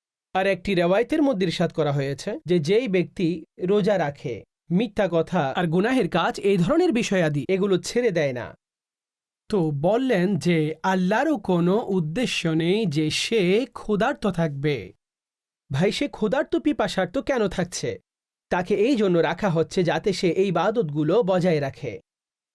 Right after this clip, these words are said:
আর সে মুত্তাকি হয়ে যায়। ক্ষুধার্ত রয়েছেন, গালি দিচ্ছেন, ড্রামা দেখছেন, গেমস খেলছেন, নামাজ কাজা করছেন, বিভিন্ন গুনাহের কাজ করছেন।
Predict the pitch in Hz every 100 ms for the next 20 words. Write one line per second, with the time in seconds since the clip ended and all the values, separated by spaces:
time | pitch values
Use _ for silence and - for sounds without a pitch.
0 | _ _ - 202 - 220 190 185 294 269
1 | 226 175 165 143 143 101 98 _ _ _
2 | _ _ _ _ - 220 233 277 - 208
3 | 180 170 - 165 147 - 156 180 208 269
4 | 180 175 - 160 143 - - 139 196 240
5 | 247 180 170 - 180 151 135 147 143 220
6 | 285 - - 175 156 - 147 135 - 180
7 | 190 180 175 196 196 220 185 160 147 175
8 | 143 135 - _ _ 147 190 220 214 185
9 | 147 170 202 254 285 220 175 - 151 147
10 | 160 175